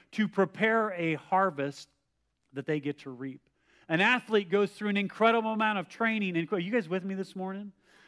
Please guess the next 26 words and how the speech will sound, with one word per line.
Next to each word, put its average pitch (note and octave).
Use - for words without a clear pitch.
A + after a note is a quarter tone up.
I F3+
know E3+
some E3
of E3
you D3+
are C#3+
like, C#3+
"I F3+
thought F3+
this -
was C#3+
gonna E3+
be D#3
an D3
encouraging C#3+
message." B2
It F#3
is. G3
It F#3
is. G3
Here's A#3+
the B3
encouragement. A3+
We A3
are G#3
called A#3+